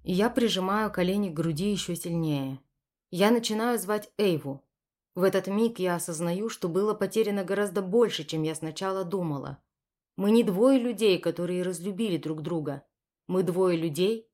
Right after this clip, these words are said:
которые доводят друг друга до ручки. Я зову и зову, но Эйва не появляется.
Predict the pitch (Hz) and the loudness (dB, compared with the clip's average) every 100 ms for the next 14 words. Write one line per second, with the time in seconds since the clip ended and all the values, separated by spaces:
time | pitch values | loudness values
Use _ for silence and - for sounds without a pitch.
0 | _ _ 185 180 170 165 151 143 180 208 | _ _ -2 0 0 2 0 0 0 0
1 | 185 151 139 139 147 160 156 156 147 - | -2 -4 -4 -4 -2 -2 0 0 -2 -8
2 | - 143 _ _ _ _ _ _ _ 180 | -12 -16 _ _ _ _ _ _ _ 2
3 | 196 170 175 156 220 247 208 165 170 165 | 2 4 2 2 2 2 2 2 0 2
4 | 214 254 254 - 185 - 202 208 202 196 | 4 4 2 -4 -4 0 0 2 2 2
5 | 196 190 175 170 156 151 - 156 | 0 0 0 0 0 -4 -8 -12